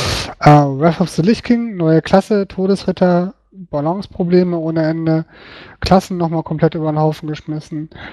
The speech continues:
Ganz neu war die persistente Welt, das heißt, je nach Questfortschritt hat sich, na, nicht die Persistenz, sondern, ähm, wie nennt, wie nannte sich das? Ähm, wenn du, wenn du für dich, für, für dich selber irgendwie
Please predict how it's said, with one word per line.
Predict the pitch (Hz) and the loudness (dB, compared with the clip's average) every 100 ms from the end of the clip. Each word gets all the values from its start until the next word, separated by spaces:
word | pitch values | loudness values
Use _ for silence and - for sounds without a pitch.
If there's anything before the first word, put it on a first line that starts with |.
| - | -10
Ganz | - 156 175 | -2 -2 -2
neu | 165 160 165 165 170 | 2 4 6 4 0
war | 143 139 139 | 0 2 2
die | 135 135 131 | 0 -4 -4
persistente | - 143 143 - 135 135 | 0 0 0 -2 -2 2
Welt, | 143 180 202 | 4 4 2
das | 160 | 0
heißt, | 151 147 - | -2 -2 -2
je | 151 | -2
nach | 151 - _ _ _ 214 170 | -2 -4 _ _ _ -16 -14
Questfortschritt | - - 175 - 165 160 - 170 - | -2 2 2 0 -2 -2 -2 -4 -2
hat | 147 - | -8 -4
sich, | 165 156 - - | -4 -4 -10 -20
na, | 143 156 131 | -18 -8 -6
nicht | 139 151 - | -6 -8 -10
die | 135 - _ - - | -16 -18 _ -20 -4
Persistenz, | 147 165 165 156 156 | 0 0 0 0 0
sondern, | 151 143 143 139 | 0 2 0 0
ähm, | 139 147 143 151 _ - - - - - - - - | 0 0 0 -4 _ -18 -16 -16 -16 -16 -16 -18 -8
wie | 156 151 | -4 0
nennt, | 160 156 - - | 0 -2 -6 0
wie | 151 | 2
nannte | 180 180 185 | 2 2 0
sich | 175 | 2
das? | 208 - - _ - | 0 0 -6 _ -2
Ähm, | 156 151 151 151 156 - _ _ _ _ _ - | 2 2 2 -2 -6 -12 _ _ _ _ _ -8
wenn | 151 151 | -4 -2
du, | 147 - 156 | -4 -2 2
wenn | 151 | 2
du | |
für | 151 143 | 4 2
dich, | 165 180 - | 4 2 -2
für, | - 160 139 147 | -6 -6 -6 -6
für | 151 | -2
dich | 147 - | -2 2
selber | 156 170 | 2 2
irgendwie | 175 170 - 175 175 175 | 2 0 0 2 4 2